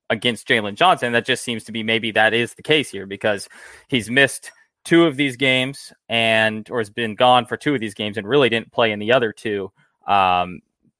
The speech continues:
that they won. So maybe this is a little addition by subtraction. Uh, I, I do kind of agree with you though, Shark, is that, you know, Matthew Hurt is obviously the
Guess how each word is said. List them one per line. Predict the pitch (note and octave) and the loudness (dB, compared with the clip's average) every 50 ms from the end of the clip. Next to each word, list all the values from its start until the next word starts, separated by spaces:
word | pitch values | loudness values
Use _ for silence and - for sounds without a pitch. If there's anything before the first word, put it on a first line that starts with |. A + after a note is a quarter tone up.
| _ | _
that | - F#2+ G2 - | -6 -6 -6 -6
they | F#2+ F#2 | -8 -10
won. | G2 G2+ G#2 G2+ E2+ F2 F2 | -8 -4 -2 -2 -2 -2 -6
So | - - A#2 G#2 G2+ G2 G2 - _ _ | -8 -4 0 0 2 0 0 -4 _ _
maybe | A2+ A#2 B2+ C3 C3+ | 0 2 2 2 2
this | A#2 A#2 A2+ - | 0 0 0 2
is | C#3 C3 A#2+ C3+ | 0 0 0 0
a | B2+ | 0
little | B2 B2+ B2 B2 A#2 | 2 4 4 4 4
addition | A#2 G#2+ A#2+ A#2 - - A#2 G#2 | 2 2 0 -2 -2 -2 -6 -2
by | A2+ A2 G#2+ | 0 2 2
subtraction. | G#2 - - - - A2+ G#2+ G#2+ G2+ - - G#2 G2+ G2 G2+ _ - - - - - | 0 -2 -8 -6 -2 0 0 0 0 -2 -6 -8 -8 -8 -10 _ -20 -20 -14 -4 0
Uh, | A2 A#2 - A#2 B2+ | 2 2 2 2 0
I, | - - | 0 0
I | B2 | 0
do | A#2 A#2 D#3 D#3+ | 2 2 0 0
kind | D#3 D#3 C#3+ C3 | 2 0 0 0
of | A#2+ | -2
agree | A2+ G#2 B2 C3 | -2 -2 -2 -2
with | B2+ A#2+ - | -2 -4 -6
you | B2 A#2 | -6 -4
though, | A2 A2 G#2+ | -2 -2 -4
Shark, | - - - A#2 G#2+ G#2+ G#2 - G#2 | -4 -2 0 2 2 2 0 -2 -8
is | F#2+ - | -10 -6
that, | - G2+ G2 - - | -2 -2 -2 -2 -2
you | A#2 G#2+ | -4 -8
know, | F#2+ | -4
Matthew | G2 A2+ B2 B2+ B2 - B2 A2 | 0 2 2 2 2 0 -4 -12
Hurt | G#2 - C#3 C#3 C#3 B2 | -6 -2 0 2 2 2
is | A2+ G#2 - - | 0 -2 -2 0
obviously | - A#2 A#2 A2 A2 G2+ - - G#2 G2+ | 2 2 2 2 -2 -10 -10 -12 -12 -12
the | F#2+ F#2 G#2 G#2 G#2 G2+ G2+ G2 F#2 | -12 -10 -6 -6 -4 -4 -4 -6 -8